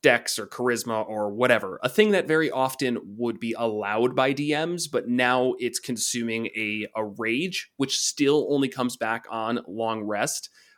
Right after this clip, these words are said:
Uh, it would give you advantage on those, which is kind of interesting because if you're raging,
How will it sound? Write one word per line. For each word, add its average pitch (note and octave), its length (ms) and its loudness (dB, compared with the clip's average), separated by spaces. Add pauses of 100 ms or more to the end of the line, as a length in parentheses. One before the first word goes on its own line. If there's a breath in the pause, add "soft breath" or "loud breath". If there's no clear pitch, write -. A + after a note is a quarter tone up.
(100)
Uh, G#2+ 320 2 (340)
it D3 140 0 (140)
would E3 680 0 (440)
give C3 280 2
you C3 240 0
advantage A2 640 -4
on F#3 240 -2
those, A3 340 -2
which B2+ 160 -8
is - 240 -4
kind B2+ 240 -2
of B2+ 100 -4 (180)
interesting D3 560 -4
because A#2 240 -4
if G#2 120 -14
you're G#2 100 -6
raging, A#2 640 0